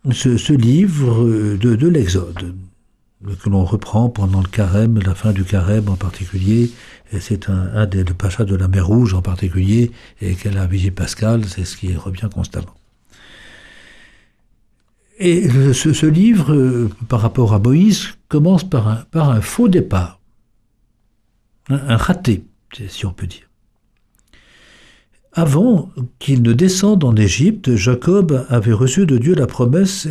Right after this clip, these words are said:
qu'il ferait de lui là-bas une grande nation qui reviendrait d'un jour au pays de ses pères. Depuis le rite d'alliance, Abraham savait déjà la destinée qui attendrait les siens en Égypte.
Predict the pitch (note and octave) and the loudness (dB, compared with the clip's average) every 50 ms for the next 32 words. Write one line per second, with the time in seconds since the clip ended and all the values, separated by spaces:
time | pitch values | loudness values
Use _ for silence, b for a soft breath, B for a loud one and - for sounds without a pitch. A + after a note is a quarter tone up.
0 | C3+ - - - C#3+ B2 A2+ - - C3 A#2 B2 A#2+ A2 A2 G#2 G#2 B2 E3+ F#3+ | -8 -8 -4 -2 0 0 0 0 0 0 2 2 2 2 0 0 2 2 2 2
1 | E3 C3 A2 A2 C3 D#3 F3+ D3+ A#2+ A2 F#2 F2+ A2 E3 G3 F#3+ D3 A2+ F#2+ - | 2 2 0 0 0 0 2 2 2 0 0 0 -2 -2 -2 0 0 -2 -2 -2
2 | - - - G2+ B2+ D#3 C#3+ - A#2+ G#2+ G2 G#2+ G2 G#2+ G#2+ G2+ F#2 A2+ A2 G#2 | -6 -4 -2 0 0 0 0 0 -2 0 0 0 0 0 -2 -2 0 -2 -2 0
3 | G2 F#2+ F#2 F#2 D3+ F#3+ E3 C#3 G2+ - A2 A#2 D#3+ E3+ D#3+ - F#2+ - - F2 | 0 0 2 2 2 2 2 0 -2 -2 0 0 0 -2 -4 -8 -12 -12 -12 -12
4 | E2 F2 - _ _ _ _ _ _ _ _ _ _ _ _ _ _ B B B | -12 -12 -14 _ _ _ _ _ _ _ _ _ _ _ _ _ _ B B B
5 | B B B B B B B B B B B B B B C3+ A#2 - C#3+ C#3 C3 | B B B B B B B B B B B B B B -2 0 2 4 4 4
6 | A2+ D#3+ F#3+ E3+ C#3+ C#3 B2+ A2 G2+ A#2 A#2+ E3+ A3+ A3 - - E3+ D3 B2+ A#2+ | 4 4 4 4 4 2 2 2 2 2 4 4 4 2 2 0 0 0 2 2
7 | B2+ A#2+ C3+ D#3 F3+ F3 D3 - D3+ C3+ B2 C3 B2 A2 A#2 A#2 B2+ D#3+ E3 D3 | 2 2 2 4 2 2 2 2 0 2 2 2 2 4 4 4 4 4 2 2
8 | A#2+ A2 B2 D#3+ D3+ D#3 - - D3 C#3 E3 G3 F#3+ F#3+ - C#3 B2 A#2+ - B2 | 2 2 2 0 0 0 0 2 2 4 4 4 2 2 2 0 -2 0 0 0
9 | A#2+ A#2+ A#2+ B2 D3+ D3 A#2+ G#2+ F#2+ - - C#3+ C#3 B2 A2 G#2 G2 F2+ G2+ B2+ | 2 2 2 2 2 2 2 2 0 0 0 0 2 4 4 4 4 4 4 2
10 | D#3 D#3 - | 2 0 0